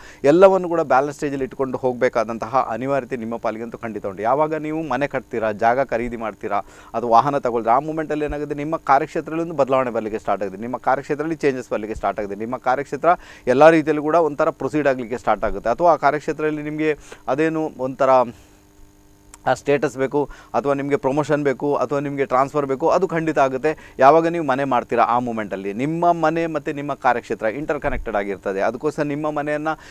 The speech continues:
ಎಷ್ಟು ಚೆನ್ನಾಗಿ ಇಟ್ಕೊಳ್ತೀರಾ, ನಿಮ್ಮ ಮನೆಯನ್ನು ಎಷ್ಟು ಚೆನ್ನಾಗಿ ಮೇಂಟೈನ್ ಮಾಡ್ತೀರಾ, ನೀವು ತಗೊಂಡ ಜಾಗ ಇರ್ಬೋದು, ವಾಹನ ಇರ್ಬೋದು, ಅದನ್ನು ಎಷ್ಟು ಚೆನ್ನಾಗಿ ಮೇಂಟೈನ್ ಮಾಡ್ತೀರಾ,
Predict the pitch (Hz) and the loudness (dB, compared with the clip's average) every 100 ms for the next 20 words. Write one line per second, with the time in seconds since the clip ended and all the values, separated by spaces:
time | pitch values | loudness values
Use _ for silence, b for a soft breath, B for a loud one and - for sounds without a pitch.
0 | B 135 - 151 143 139 143 123 143 131 | B 0 0 -2 -2 0 -2 -4 -6 -4
1 | 135 139 139 147 143 147 147 135 147 139 | -4 -4 -2 0 0 0 -4 -6 -4 -4
2 | 139 127 123 127 131 120 123 123 135 139 | -4 -6 -6 -6 -4 -4 -4 -4 -4 -2
3 | 135 139 123 120 123 135 131 127 127 127 | -2 -2 -2 2 2 2 -2 -2 -2 2
4 | 120 123 139 127 127 120 123 147 147 - | 2 2 -2 -4 -2 -2 0 -2 -4 -6
5 | 170 170 147 135 123 123 123 117 120 | -6 -6 -6 -8 -6 -6 -6 -4 -4